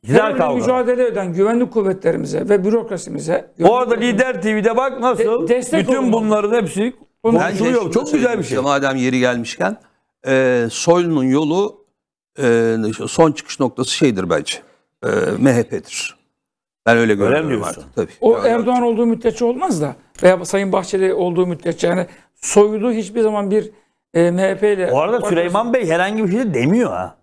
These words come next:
Speaker 1: Şey,
Speaker 2: Yok,
Speaker 1: tabii
Speaker 2: yok.
Speaker 1: yok. Bir bunun, bunun adına yorum yapılıyor.
Speaker 3: Yorum
Speaker 2: Tabii.
Speaker 3: yapıyor. Ben de
Speaker 1: Bu böyle, o böyle
Speaker 2: Ben
Speaker 1: bilmem ne
Speaker 2: ikisini de
Speaker 1: diye.
Speaker 2: saygın buluyorum. Birisi
Speaker 1: Ki
Speaker 2: eski
Speaker 1: işin
Speaker 2: İçişleri
Speaker 1: tuhafı
Speaker 2: Bakanımız.
Speaker 1: demin ki gözaltına alınan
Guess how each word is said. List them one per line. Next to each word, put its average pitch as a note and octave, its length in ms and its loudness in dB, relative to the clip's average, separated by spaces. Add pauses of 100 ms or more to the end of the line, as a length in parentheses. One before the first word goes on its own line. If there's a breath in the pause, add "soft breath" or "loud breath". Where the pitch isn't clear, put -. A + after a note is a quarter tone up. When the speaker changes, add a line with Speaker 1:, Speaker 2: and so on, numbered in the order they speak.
(140)
Speaker 1:
Şey, E3+ 100 2
Speaker 2:
Yok, E3+ 100 2
Speaker 1:
tabii D3+ 200 2
Speaker 2:
yok. A#3+ 100 2
Speaker 1:
yok. D#3+ 80 -4
Bir F#3+ 120 2
bunun, A#3 240 0
bunun C#4 180 2
adına C4 300 2
yorum E4 300 2
yapılıyor. F3+ 480 0
Speaker 3:
Yorum G#3 200 0
Speaker 2:
Tabii. G#3 180 -2
Speaker 3:
yapıyor. A2+ 120 -4 (120)
Ben D#3 80 2
de - 40 0
Speaker 1:
Bu A3 120 0
böyle, G3 480 0
o F3+ 340 0
böyle F#3 220 0
Speaker 2:
Ben E3+ 160 -2
Speaker 1:
bilmem E3+ 200 -2
ne E3 60 0
Speaker 2:
ikisini E3 200 -2
de C#3+ 40 -4
Speaker 1:
diye. - 100 2
Speaker 2:
saygın A3 440 -2
buluyorum. F#3+ 380 -2
Birisi A#3 240 2
Speaker 1:
Ki D#4 60 2
Speaker 2:
eski D4+ 140 -2
Speaker 1:
işin A3+ 120 0
Speaker 2:
İçişleri G#3+ 320 0
Speaker 1:
tuhafı B3 240 0
Speaker 2:
Bakanımız. G#3+ 200 0
Speaker 1:
demin C4 280 0
ki A3 100 0
gözaltına G#3+ 560 0
alınan A#3 480 -2